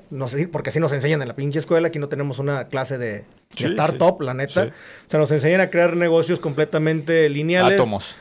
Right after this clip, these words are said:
Speaker 1: Así, o sea, güey, y ya esas son las estructuras, organigramas, todo el pedo, todo lo que vemos en la escuela. Pero cuando llegas y conoces el mundo de la startup, yo, por ejemplo, lo conocí ahora ya de viejo, güey.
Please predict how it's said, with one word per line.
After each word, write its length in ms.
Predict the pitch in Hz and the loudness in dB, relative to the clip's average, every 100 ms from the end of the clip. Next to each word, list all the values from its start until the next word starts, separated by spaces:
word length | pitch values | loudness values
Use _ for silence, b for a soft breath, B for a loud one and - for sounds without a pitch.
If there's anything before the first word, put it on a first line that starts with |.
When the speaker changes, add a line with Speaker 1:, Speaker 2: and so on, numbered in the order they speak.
| _ | _
Speaker 1:
Así, 240 | - 208 311 | -6 0 2
o 60 | |
sea, 160 | 160 165 | 4 4
güey, 200 | 190 208 180 | 6 4 2
y 140 | 175 | -2
ya 240 | 202 247 | 0 0
esas 180 | 220 240 | 0 0
son 100 | 214 | 2
las 100 | 226 | 2
estructuras, 600 | 190 190 165 240 240 208 | 0 -2 -6 -2 0 0
organigramas, 600 | 180 160 156 220 233 196 | -2 -4 -2 -2 -2 -4
todo 120 | 175 | -2
el 80 | 160 | -4
pedo, 200 | - 101 | -4 -10
todo 160 | - 202 | -2 0
lo 100 | 190 | 0
que 80 | 170 | -2
vemos 200 | 165 147 | -4 -4
en 60 | |
la 20 | 135 | -6
escuela. 260 | - - - b b b _ _ _ _ _ _ | -8 -14 -16 b b b _ _ _ _ _ _
Pero 140 | 170 175 | -2 0
cuando 200 | 185 185 | 2 2
llegas 180 | 214 277 | 2 0
y 60 | |
conoces 340 | 320 247 220 214 | 0 0 0 2
el 100 | 190 | 2
mundo 220 | 196 180 | 4 4
de 60 | 160 | 2
la 60 | |
startup, 340 | 139 165 156 135 | 2 0 -2 -2
yo, 80 | 175 | 0
por 80 | 202 | 2
ejemplo, 220 | 170 175 | 0 0
lo 80 | 147 | -2
conocí 220 | 139 139 | -2 -2
ahora 140 | 151 | 0
ya 120 | 147 | 0
de 80 | 143 | -2
viejo, 320 | 143 160 - | -2 -2 0
güey. 200 | 196 139 | -2 -2